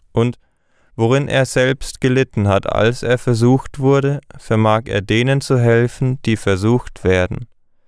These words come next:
Hebräer zwei, Vers achtzehn. Als Messias wurde er tatsächlich abgeschnitten.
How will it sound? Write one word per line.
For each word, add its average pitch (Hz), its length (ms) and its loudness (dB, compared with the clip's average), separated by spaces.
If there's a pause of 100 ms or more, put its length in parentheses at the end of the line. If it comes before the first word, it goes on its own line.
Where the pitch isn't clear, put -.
(200)
Hebräer 98 440 0
zwei, 107 420 -2
Vers 110 240 -6
achtzehn. 90 720 -6 (1800)
Als 107 240 0
Messias 127 640 0
wurde 123 320 2
er 113 180 -2
tatsächlich 123 800 -2
abgeschnitten. - 960 -4